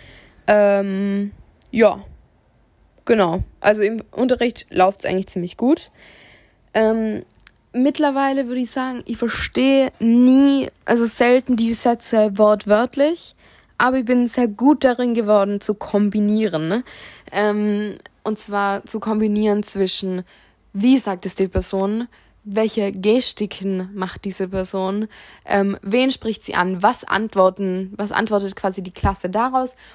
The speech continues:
Und dann verstehe ich vielleicht nur ein, zwei Wörter und dann bin ich so, okay, hab's. <laughs> Das ist wie so ein kleines Rätsel, das jetzt so automatisch in meinem Kopf ein bisschen löst. Manchmal verstehe ich gar nix.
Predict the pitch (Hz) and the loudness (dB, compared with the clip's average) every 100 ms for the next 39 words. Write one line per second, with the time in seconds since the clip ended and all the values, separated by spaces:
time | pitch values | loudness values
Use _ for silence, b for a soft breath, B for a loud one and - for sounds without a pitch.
0 | - 226 294 - - 247 247 202 208 196 | -2 0 0 -2 0 0 2 0 0 -2
1 | 190 202 - 190 202 202 202 190 196 180 | -2 0 2 4 2 2 -2 -2 0 -2
2 | 175 180 180 175 170 - - - - - | -4 -2 0 0 -2 -4 -8 -10 -10 -4
3 | - - 453 392 - 226 233 247 240 220 | -4 -4 -8 -6 -2 0 0 0 2 0
4 | 214 220 202 - 185 220 226 185 196 202 | 0 -2 -2 -4 0 0 0 -2 -2 -4
5 | 190 185 B B B - 190 196 202 185 | -2 -4 B B B 0 0 0 -2 -2
6 | 180 196 - 185 190 214 196 185 190 196 | -2 -6 -8 -8 -8 -6 -4 -4 -4 -8
7 | 185 196 240 285 - B B _ 208 214 | -4 0 0 -2 -8 B B _ -2 -2
8 | 185 180 185 180 190 240 277 - - | -4 -2 0 2 2 0 -4 -8 -10